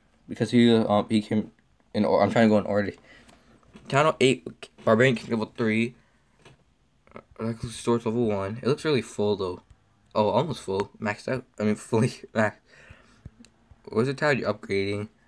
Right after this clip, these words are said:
Level eight clan, nice. Level eight cannons. This place looks really good. I'm think, I think you have all your defenses, defense structures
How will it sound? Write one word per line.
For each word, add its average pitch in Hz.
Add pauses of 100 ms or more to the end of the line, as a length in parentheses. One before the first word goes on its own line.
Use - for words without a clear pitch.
(560)
Level 123
eight 156
clan, 110
nice. 110 (1300)
Level 101
eight 98
cannons. 113 (1500)
This 135 (220)
place 165
looks 117
really 113
good. 104
I'm 107
think, 143
I 107
think 143
you 139
have 123
all 123
your 110
defenses, 110 (580)
defense 120
structures 113